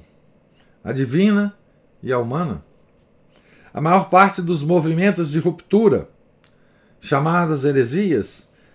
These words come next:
teve sua origem, diz ele, na falta do reconhecimento de uma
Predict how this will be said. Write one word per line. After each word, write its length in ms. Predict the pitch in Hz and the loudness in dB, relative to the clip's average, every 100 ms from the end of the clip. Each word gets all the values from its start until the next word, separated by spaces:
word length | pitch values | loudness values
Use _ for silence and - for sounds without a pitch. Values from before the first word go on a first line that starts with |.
| _ _ _ | _ _ _
teve 280 | 190 226 214 | 4 4 2
sua 220 | - 214 | 2 4
origem, 480 | 196 233 196 131 78 | 6 4 2 -2 -8
diz 220 | 110 110 | -10 -2
ele, 280 | 165 175 165 _ _ _ _ | 0 0 -6 _ _ _ _
na 160 | 143 160 | -4 -4
falta 520 | - 196 208 214 190 | 2 4 4 2 -2
do 100 | 170 | 0
reconhecimento 840 | 185 165 165 151 143 165 180 175 131 | 0 0 -4 -4 -4 -2 -4 -6 -10
de 180 | 127 | -4
uma 400 | 139 180 170 160 | -2 -2 -4 -6